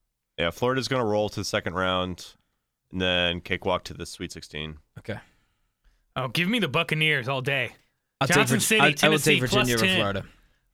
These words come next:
Speaker 3: Let's go.
Speaker 2: On S E C, A C C merit alone, and then I'll, I can dive into the matchups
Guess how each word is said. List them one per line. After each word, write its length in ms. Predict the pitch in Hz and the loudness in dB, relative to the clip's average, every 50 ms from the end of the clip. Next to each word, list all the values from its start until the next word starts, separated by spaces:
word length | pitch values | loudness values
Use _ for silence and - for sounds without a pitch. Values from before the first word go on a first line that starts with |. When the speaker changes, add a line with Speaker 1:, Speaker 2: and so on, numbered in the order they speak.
| _ - | _ -8
Speaker 3:
Let's 180 | - - - | -6 -6 -6
go. 280 | - - 143 165 175 147 | -4 -4 -2 -2 -2 0
Speaker 2:
On 100 | 123 123 - | -2 -2 0
S 220 | - 127 120 - | 0 0 0 0
E 60 | 123 | 0
C, 280 | 107 - 131 123 107 113 | 0 0 0 0 0 0
A 40 | 113 | 0
C 140 | 107 - 101 | 0 0 0
C 180 | - - 110 98 | -2 -2 -2 -2
merit 240 | 95 98 95 90 | -4 -4 -6 -6
alone, 340 | 87 87 82 76 80 95 - - - | -8 -10 -12 -14 -14 -16 -14 -10 -6
and 140 | 113 113 110 | -4 -2 -2
then 80 | 110 104 | -2 -2
I'll, 140 | 107 107 92 - | -2 -4 -4 -6
I 80 | - 117 | -6 -4
can 120 | 104 117 110 | -4 -2 -2
dive 220 | 101 104 101 98 | -2 -2 -2 -2
into 180 | 107 101 104 98 | -2 -4 -6 -6
the 80 | 90 | -8
matchups 420 | 98 101 101 - - - - - | -10 -10 -10 -12 -12 -12 -10 -12